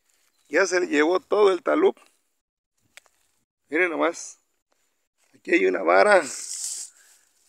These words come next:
que vamos a meter aquí abajo de la carretera. Miren nomás cómo está. Miren nomás. No, hombre, qué bárbaro. Aquí pasa un camión y se va a hundir todo esto, miren. S C T federal, S C T estatal,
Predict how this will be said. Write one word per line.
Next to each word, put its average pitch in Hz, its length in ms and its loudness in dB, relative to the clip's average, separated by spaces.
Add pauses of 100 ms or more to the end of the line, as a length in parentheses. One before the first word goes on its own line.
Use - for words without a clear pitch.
que - 80 -10
vamos 156 300 0
a 151 80 -4
meter 175 280 -2
aquí 185 220 -2
abajo 180 340 2
de 160 60 4
la 139 140 -4
carretera. 170 500 -4
Miren 190 220 -4
nomás 156 240 -4
cómo 170 180 -6
está. - 260 -12 (1400)
Miren 190 180 -16
nomás. 160 600 -8 (200)
No, 160 140 -16
hombre, 185 520 -12
qué 147 140 -10
bárbaro. 139 480 -8
Aquí 131 180 -10
pasa 185 300 -6
un 185 120 -12
camión 185 460 -4 (1300)
y 131 140 -12
se 127 180 -4
va 135 120 4
a - 20 2
hundir 185 300 -2
todo 127 300 -6
esto, - 220 -6
miren. 156 260 -4 (1600)
S 151 260 -4
C 170 160 -2
T 175 260 -2
federal, 160 500 2
S 185 160 -2
C 160 160 -8
T 180 120 -4
estatal, 170 720 0